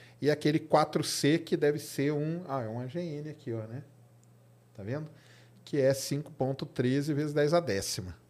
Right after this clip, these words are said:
tá? E, então é isso aí, tá vendo só? Não é o Tom seiscentos e dezoito. Você que fica postando aquelas imagens bonitinhas no Instagram, Tom seiscentos e dezoito, maior buraco negro, pá.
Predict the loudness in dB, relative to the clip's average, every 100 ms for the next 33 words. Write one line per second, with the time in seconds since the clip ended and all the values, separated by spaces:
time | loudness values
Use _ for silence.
0 | -8 -2 -2 -6 _ -20 -20 -20 -20 _
1 | _ 0 4 6 6 6 6 6 6 6
2 | 4 2 2 10 10 10 8 8 8 4
3 | 0 -14 -4 0 2 2 6 6 4 -14
4 | -20 -20 -8 -2 0 2 2 0 -10 -12
5 | -4 0 2 2 0 0 -2 -4 0 6
6 | 8 6 -6 -18 0 4 4 8 6 6
7 | 0 0 2 4 2 4 2 2 2 4
8 | 4 4 -2 -2 -2 -2 0 2 4 2
9 | 2 2 4 4 8 8 8 2 -14 -20
10 | 4 8 8 6 2 4 2 2 0 4
11 | 8 8 6 8 8 10 10 10 6 6
12 | 8 8 4 6 6 4